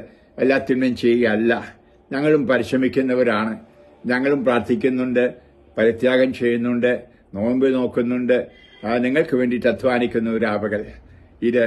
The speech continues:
മനസ്സിലാക്കുക. ഞങ്ങളത് തുടരും. അതെ, നിങ്ങളുടെ പ്രാർത്ഥന ഞങ്ങൾ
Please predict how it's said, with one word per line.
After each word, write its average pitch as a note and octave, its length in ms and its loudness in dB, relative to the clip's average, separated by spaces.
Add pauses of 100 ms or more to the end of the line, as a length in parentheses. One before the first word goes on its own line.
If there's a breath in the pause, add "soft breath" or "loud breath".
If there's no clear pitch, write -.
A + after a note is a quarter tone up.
(140)
മനസ്സിലാക്കുക. G#2 880 -4 (200)
ഞങ്ങളത് A2 420 -2
തുടരും. A2+ 320 0 (560 soft breath)
അതെ, A2 160 2
നിങ്ങളുടെ A#2+ 380 0
പ്രാർത്ഥന A#2 480 -2
ഞങ്ങൾ G#2 160 -2